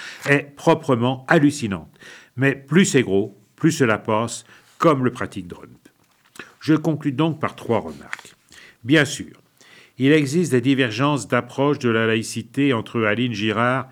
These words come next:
et consorts et moi-même et mes amis. Elles portent notamment sur le glissement de la neutralité de l'État, tel que défini par la loi de dix-neuf cent cinq,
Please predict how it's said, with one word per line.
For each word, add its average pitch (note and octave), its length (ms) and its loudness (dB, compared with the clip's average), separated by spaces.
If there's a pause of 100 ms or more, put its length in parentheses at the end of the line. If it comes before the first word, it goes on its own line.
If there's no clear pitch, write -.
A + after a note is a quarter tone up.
(140)
et G2+ 80 -8
consorts A2+ 540 -2
et G2 60 -4
moi-même G#2 500 -4 (400)
et G2 100 -12
mes D2+ 220 -14
amis. F#2+ 220 -4 (640)
Elles B2+ 200 -2
portent C#3+ 260 0
notamment C#3+ 380 0
sur B2 200 -2
le A2+ 100 2
glissement B2 440 -4
de A2 60 -6
la G#2 80 -2
neutralité G#2+ 640 -2
de G2+ 100 0
l'État, G#2+ 420 -6 (440)
tel E3+ 200 2
que C3 120 0
défini A#2+ 440 0
par G#2 160 -2
la G#2 140 4
loi A2+ 260 0
de G#2 160 -2
dix-neuf G2+ 360 -6
cent G2+ 180 -10
cinq, G2+ 320 -8